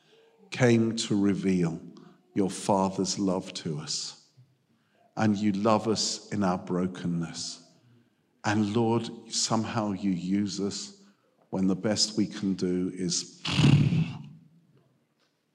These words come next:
your strength in our weakness. And now, Father, in the name of Jesus, I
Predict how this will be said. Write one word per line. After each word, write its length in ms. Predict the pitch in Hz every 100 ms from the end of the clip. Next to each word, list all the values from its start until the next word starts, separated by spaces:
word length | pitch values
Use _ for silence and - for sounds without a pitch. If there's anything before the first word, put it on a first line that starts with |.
| _ _ _ _ _ _ _ _ _ _ _ _ -
your 360 | 180 131 101 101
strength 720 | - - 98 82 - - -
in 140 | 101 85
our 160 | 82
weakness. 800 | 82 82 78 - 80 - - - - - _ _ _ _ - - _ _ - - -
And 200 | 101 98
now, 220 | 107 104
Father, 580 | 107 - 107 98 95 92
in 160 | 92 90
the 80 |
name 380 | 92 98 101 92
of 140 | 87 -
Jesus, 640 | - 76 - - - - - _ _ _ _ _ _ _ _ -
I 140 | 87